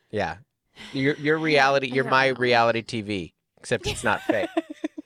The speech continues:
Speaker 1: Good stuff. Anyway, so go check out that Facebook group, leave a review, do all the stuff. We got some things to talk about here. We got a weekend
Speaker 2: Mm-hmm.
Speaker 1: recap. It was very uncron-, uh, you know, unconventional weekend.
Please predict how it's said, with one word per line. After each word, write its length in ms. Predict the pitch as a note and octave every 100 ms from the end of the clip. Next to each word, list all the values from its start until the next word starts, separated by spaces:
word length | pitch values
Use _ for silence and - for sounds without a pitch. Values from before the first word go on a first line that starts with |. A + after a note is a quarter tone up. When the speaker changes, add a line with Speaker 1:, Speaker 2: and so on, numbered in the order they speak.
| - - B2 _ _ _ _ -
Speaker 1:
Good 140 | - -
stuff. 300 | E5+ - - _ _ _ _ - D#4
Anyway, 380 | E4 C4+ A#3+ D#3
so 140 | - E3+
go 120 | A3+
check 240 | - A#3+
out 140 | G#3+ G#3
that 160 | F#3+ -
Facebook 460 | F#3 E3 - D#3
group, 280 | D#3 E3 D3+
leave 240 | - G3 G3+
a 80 | F#3+
review, 540 | D#3 C#3 D3 D3 C#3+
do 280 | C#3 B3+ B3
all 120 | G#3
the 100 | D#3+
stuff. 400 | - D3+ C3+ B2 -
We 120 | G3+
got 180 | G#3+ -
some 140 | E3
things 200 | D#3 C#3
to 80 | B2
talk 260 | C#3 A#2+ A2+
about 220 | A2+ A2
here. 200 | A#2 A2+
We 120 | A#2
got 200 | A#2+ A#2+
a 40 |
weekend 360 | A2+ B2 C3+ B2+
Speaker 2:
Mm-hmm. 260 | B2 B2 C3+
Speaker 1:
recap. 100 | A#2
It 60 |
was 140 | A2+ G#2+
very 240 | A#2+ G3+
uncron-, 580 | C3+ C#3+ C#3+ D3+ C3 B2+
uh, 760 | B2 B2 A#2 A2 G#2+ G#2+ G#2+ G2+
you 160 | A#2
know, 240 | G2 G2 G#2+
unconventional 1500 | A#2 C3 C3+ C3+ C3 C3 B2 C3 A#2 C3+ - D#3+ E3 E3 - _ _ _ _ _ -
weekend. 460 | D3+ D#3 D#3+ F3